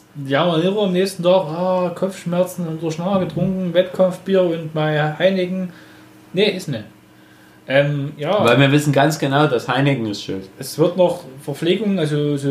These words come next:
Speaker 1: nahrungsmittelmäßig, dass die Grundlagen geschaffen werden können, wird's auch geben.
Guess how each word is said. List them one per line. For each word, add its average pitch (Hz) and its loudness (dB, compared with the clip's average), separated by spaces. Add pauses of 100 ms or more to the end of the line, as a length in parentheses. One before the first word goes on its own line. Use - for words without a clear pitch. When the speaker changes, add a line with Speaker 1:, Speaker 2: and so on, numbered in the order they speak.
Speaker 1:
nahrungsmittelmäßig, 160 -2
dass 143 -4
die 131 0
Grundlagen 156 2
geschaffen 165 -4
werden 151 -2
können, 170 -2
wird's 139 -8
auch 196 -6
geben. 202 -2